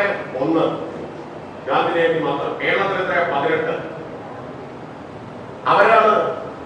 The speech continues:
കേരളത്തിൽ ഇല്ലാത്ത വിവാദം ഉണ്ടാക്കിക്കൊണ്ടിരിക്കുന്നത്. ആ പതിനെട്ട് ഫയലിനെ കൂടുതൽ തുടരുകയാണ്. പിന്നെ ബാറുടമകളെ സഹായിക്കുന്നു എന്നതായിരുന്നു ആരോപണം. ആ ആരോപണത്തിന്റെയും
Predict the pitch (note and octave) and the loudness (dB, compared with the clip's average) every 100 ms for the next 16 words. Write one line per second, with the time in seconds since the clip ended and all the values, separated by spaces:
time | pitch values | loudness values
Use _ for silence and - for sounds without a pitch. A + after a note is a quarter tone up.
0 | - - G3+ G3+ G3+ G3 - - - - | -2 2 2 2 0 -2 -2 -4 -10 -12
1 | - D#3 D#3+ F#3+ G3 G3 E3+ E3+ E3+ E3 | -12 -4 0 4 4 4 4 4 4 2
2 | E3+ D#3+ D3+ D3 - - - - - - | 0 0 -2 -2 -4 -6 -8 -8 -12 -14
3 | - - - - - - - - - A3 | -14 -14 -10 -2 2 4 2 2 0 0
4 | G#3+ G3+ A3 A#3 G#3+ G#3+ A#3+ - - - | 2 2 4 6 6 6 6 6 4 4
5 | B3 - - - - - - - - - | 6 6 4 0 -4 -8 -12 -14 -14 -14
6 | - - - - - - - - - - | -14 -14 -14 -12 -12 -14 -14 -14 -14 -14
7 | - - - - - - - - - - | -14 -14 -14 -16 -16 -16 -16 -16 -16 -16
8 | - - - - F#3 G3 G3 G3 - - | -16 -16 -16 -8 -2 4 4 2 -2 -6
9 | - - - - - C3+ C#3 - A#3 A#3 | -10 -12 -14 -14 -4 2 6 8 8 6
10 | A3+ A3 A3 G#3+ - F#3+ F#3+ F#3+ F#3+ G3 | 6 4 4 2 2 2 4 2 0 0
11 | F#3 F#3 F3+ F3+ F3+ F3 E3+ E3 - - | 0 2 2 2 2 4 4 4 2 -2
12 | - - - - - - - G3 E3+ F3 | -6 -10 -10 -12 -8 2 6 6 6 6
13 | G3 G3+ G3+ G3 F#3+ F#3+ F#3+ F#3+ A3 | 6 6 6 4 2 0 2 2 2